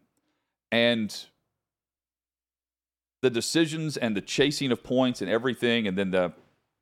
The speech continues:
criticizing the reporter jumping in, uh, about the two-point conversion rather than just kick it, it just, it was all bizarre. And, um,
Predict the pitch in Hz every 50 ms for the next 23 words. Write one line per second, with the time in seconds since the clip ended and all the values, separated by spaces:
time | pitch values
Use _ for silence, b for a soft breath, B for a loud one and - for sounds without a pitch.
0 | _ _ _ _ _ _ _ _ _ _ _ _ - - - 143 143 120 113 -
1 | 127 123 123 117 117 110 101 95 101 95 - 117 120 120 110 101 92 107 110 107
2 | 117 110 104 107 110 107 104 104 - - - 87 87 80 98 87 104 113 - -
3 | - - 120 101 - 117 117 104 110 104 107 110 101 98 98 98 101 98 90 82
4 | 76 78 - - 131 120 110 101 113 - 120 113 - - 127 110 110 127 135 147
5 | 143 135 98 101 90 - 95 87 87 87 85 78 76 - _ - - 110 104 104
6 | 101 98 92 85 - 101 98 95 92 90 87 85 82